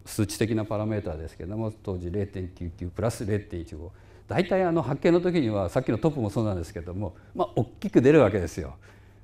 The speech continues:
これはニュートリノなんかもそうなんじゃないかと思うんだけども、<laughs> みんななんか大きく出て、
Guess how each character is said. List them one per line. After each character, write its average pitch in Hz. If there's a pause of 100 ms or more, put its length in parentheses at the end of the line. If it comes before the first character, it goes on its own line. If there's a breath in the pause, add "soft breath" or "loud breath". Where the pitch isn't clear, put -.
(140)
こ 143
れ 165
は 170
ニ 135
ュ 165
ー -
ト 202
リ 190
ノ 190
な 185
ん 175
か 113
も 104
そ 131
う 127
な -
ん 165
じ 143
ゃ 143
な 143
い 135
か 147
と 147
思 -
う -
ん 147
だ 117
け 110
ど - (120)
も、 - (140)
<laughs> -
み 156
ん 208
な 202
な 196
ん 190
か 151 (120)
大 120
き 180
く 160
出 123
て、 85